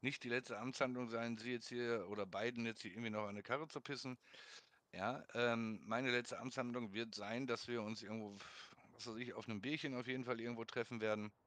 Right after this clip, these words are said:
ähm, oder jetzt gleich hinfahren können. Ähm, und dann, ähm, das wird dann mein Abschied sein und die Rechnung zahle ich denen dann.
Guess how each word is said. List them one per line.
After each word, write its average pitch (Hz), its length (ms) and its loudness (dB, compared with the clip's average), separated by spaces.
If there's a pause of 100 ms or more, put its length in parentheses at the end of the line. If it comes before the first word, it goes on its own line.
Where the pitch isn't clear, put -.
(920)
ähm, 101 340 4
oder 95 160 0
jetzt 98 200 0
gleich 98 180 0
hinfahren 120 400 2
können. 107 280 -2 (920)
Ähm, 117 500 6
und 117 480 2
dann, 110 720 4 (100)
ähm, 101 840 2
das - 440 -4
wird 110 260 -4
dann 107 100 4
mein 107 140 4
Abschied 98 300 2
sein 85 220 -6
und 87 120 -6
die 92 60 -8
Rechnung 90 300 -6
zahle 82 240 -4
ich - 100 -10
denen 80 160 -10
dann. 76 200 -8